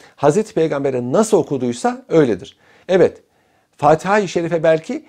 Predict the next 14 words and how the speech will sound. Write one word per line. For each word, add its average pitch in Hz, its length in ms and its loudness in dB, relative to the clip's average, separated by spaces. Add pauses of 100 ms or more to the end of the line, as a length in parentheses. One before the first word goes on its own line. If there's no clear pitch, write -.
(120)
ilk 240 220 0
nazil 165 340 4
olan 131 200 4
ayetlerdendir. 95 920 -2 (280)
Ama 139 360 2 (320)
Felak 160 380 0
ve 131 120 2
Nas 170 280 -2
en 170 140 2
son 143 280 -4
nazil 123 300 0
olan 123 180 2
ayetlerden 107 640 0
değildir. 220 480 -6